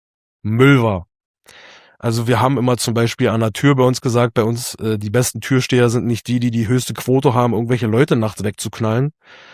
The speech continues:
sondern die besten, äh, Türsteher sind die, die schaffen, dass der Abend ruhig bleibt und es eben nicht zu Vorfällen kommt. Ja. Ähm, ja,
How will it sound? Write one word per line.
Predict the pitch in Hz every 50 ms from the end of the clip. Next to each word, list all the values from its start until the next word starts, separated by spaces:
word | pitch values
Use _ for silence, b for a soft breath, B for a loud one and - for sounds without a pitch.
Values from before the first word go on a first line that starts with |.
| B B B B
sondern | 101 110 110 113 117 117 110
die | 107 107
besten, | 101 117 120 120 - - 113 110 113
äh, | 87 104 - - - - - _ -
Türsteher | - 127 123 - - 120 120 117 113
sind | 107 110 104 -
die, | 110 117
die | 113 107 104
schaffen, | 101 - 110 110 104 120
dass | 113 107 104
der | - 120 -
Abend | - 104 123 113 110 101
ruhig | 92 95 92 90 - -
bleibt | - 90 90 90 87 _ - -
und | - - 98 104
es | 110 90
eben | - 104 104 107
nicht | 110 135 131 - -
zu | - 113 104
Vorfällen | - - 107 104 95 - - 95 90 90
kommt. | - 98 87 87 95 _ _ _ _ _ b b b b b b b b b b b b b b b b -
Ja. | 92 87 92 101 98 - _ _ _ _ _ _ _ _ _ _ _ _ _ _ _ _ _ _ _ _ _ _ -
Ähm, | 113 113 110 110 107 104 101 104 101 101 98 - _ _ _ _ _ _
ja, | - 120 156 143 110